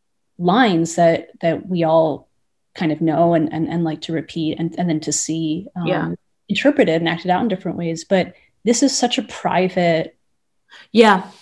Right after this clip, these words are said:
Speaker 1: moment. So, you know, how-, however, you know, however it's taking place, um, you know, and, and, and I, I, God, the two thousand five version is just the most sumptuous, gorgeous, affecting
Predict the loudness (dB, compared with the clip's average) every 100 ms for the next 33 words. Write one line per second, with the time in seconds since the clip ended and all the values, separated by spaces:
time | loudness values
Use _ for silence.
0 | -20 -14 -8 -8 -10 -16 _ _ _ _
1 | _ -8 4 6 6 6 0 -6 _ _
2 | _ _ _ _ _ _ 0 2 2 2
3 | 2 2 0 2 4 2 4 4 4 2
4 | 0 0 0 0 0 0 -2 -4 -6 -4
5 | -6 -2 0 0 -4 -8 -8 -6 -4 -4
6 | -4 -4 -8 -10 _ _ -20 _ _ _
7 | _ _ -4 0 2 2 2 2 2 2
8 | 0 0 2 2 2 2 0 -12 _ _
9 | _ _ -8 -4 -2 -4 -10 -16 -18 -18
10 | -6 -2 -2 2 2 2 -2 -4 -4 -4
11 | -2 -2 -2 -4 -12 -6 -6 -4 -6 -2
12 | 0 0 -2 -4 -4 -4 -4 -4 -6 -8
13 | -6 -4 -6 -6 -8 -8 -8 -6 -6 -4
14 | -6